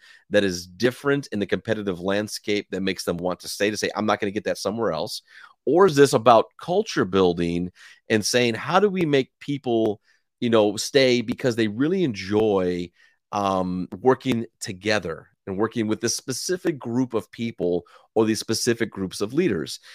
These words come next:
And on the surface, they may sound like the same thing, but they're, I think they're very different. And I think that what we're learning, especially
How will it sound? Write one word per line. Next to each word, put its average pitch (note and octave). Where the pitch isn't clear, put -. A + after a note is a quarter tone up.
And A#2
on C#3+
the D3
surface, F#3
they C3+
may C#3+
sound E3
like C3+
the A2
same A2+
thing, C#3
but A2
they're, A2+
I A#2+
think D#3
they're D3
very A2
different. F#2+
And G2
I G2+
think C3+
that G#2
what G#2+
we're G2
learning, A#2
especially G2+